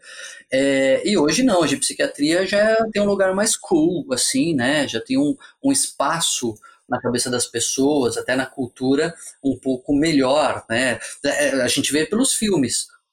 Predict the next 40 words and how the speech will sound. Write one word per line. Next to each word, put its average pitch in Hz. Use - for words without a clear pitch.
Na 127
década 135
de 127
oitenta 143
até 131
década 135
de 143
noventa, 131
o 185
psiquiatra 170
no 151
filme 190
era 196
sempre 214
ou 220
o 247
louco, 170
né? 151
<laughs> -
Ou 240
o 175
cientista 175
maluco 165
ou 226
o -
vilão 185
do, 123
do 127
filme. 120
E 180
hoje 156
não, 143
hoje 107
você 131
já 151
vê, 139
é, 127
é, 120
outras 160
representações 135